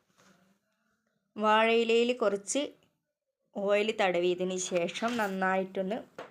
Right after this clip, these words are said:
പരത്തിയെടുക്കുക. ഇത് നമ്മൾ ചപ്പാത്തിയും പത്തിരിയൊക്കെ പരത്തും പോലെ നമുക്ക് റെഡിയായി കിട്ടൂല ട്ടോ.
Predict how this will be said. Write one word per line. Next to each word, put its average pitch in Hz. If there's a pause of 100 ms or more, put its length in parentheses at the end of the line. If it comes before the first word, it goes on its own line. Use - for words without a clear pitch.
(840)
പരത്തിയെടുക്കുക. 196 (1200)
ഇത് 277
നമ്മൾ 254 (120)
ചപ്പാത്തിയും 233
പത്തിരിയൊക്കെ 214 (680)
പരത്തും 208
പോലെ 208
നമുക്ക് 196 (100)
റെഡിയായി 190
കിട്ടൂല 175 (100)
ട്ടോ. 170